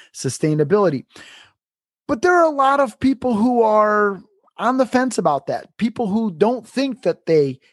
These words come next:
can start that journey now. People who think that they have to wait until they have the five, the ten, the fifteen, the twenty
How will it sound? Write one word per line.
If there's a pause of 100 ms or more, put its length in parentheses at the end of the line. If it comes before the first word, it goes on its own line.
(140)
can (160)
start
that
journey
now.
People
who
think
that (260)
they
have
to
wait
until
they
have
the
five,
the
ten,
the
fifteen, (300)
the
twenty